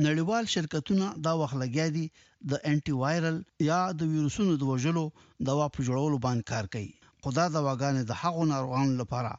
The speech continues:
ګټوري چې د کورونا، د کووید نولس پر وبایي ویروس باندې لاخته کېدو نه مخکې نورې ساري ناروغۍ هم لرلې. ځینې غټ شرکتونه په ځانګړې توګه د داسې نوو واکسینونو په جوړولو باندې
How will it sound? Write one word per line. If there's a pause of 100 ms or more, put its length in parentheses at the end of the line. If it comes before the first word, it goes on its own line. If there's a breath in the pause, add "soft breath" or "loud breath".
(360 loud breath)
ګټوري (180)
چې
د (100)
کورونا،
د
کووید
نولس
پر (120)
وبایي (220)
ویروس
باندې
لاخته
کېدو
نه
مخکې (200)
نورې
ساري
ناروغۍ
هم (160)
لرلې. (420)
ځینې (120)
غټ
شرکتونه (240 soft breath)
په
ځانګړې
توګه (320)
د (120)
داسې (160)
نوو
واکسینونو
په
جوړولو
باندې